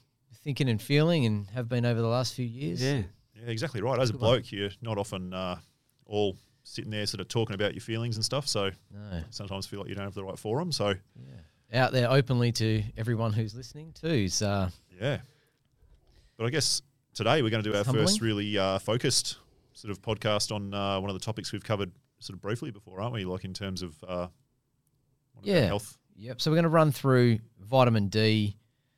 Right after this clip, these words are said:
Speaker 1: sun exposure. We talked about it during our, I think it might have been the f-, was it the first one we talked about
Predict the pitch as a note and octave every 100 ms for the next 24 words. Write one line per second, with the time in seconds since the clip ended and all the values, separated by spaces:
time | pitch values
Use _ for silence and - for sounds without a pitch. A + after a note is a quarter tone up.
0 | _ _ _ _ - - A#2 A2 - A2
1 | G#2+ G#2+ G2 F#2 F#2 - _ _ _ _
2 | - A2+ C#3 B2 A2+ G#2+ G#2+ G#2+ - -
3 | - A#2 A2 G#2 G2+ G2+ G2+ - G#2 G2+
4 | G2 G2 E2+ _ - A2 A2+ G#2 G2+ G2
5 | F#2 - - _ D3+ B2 G#2+ - D3+ F3
6 | F3 E3+ F3+ F3 F3 A3 A#3+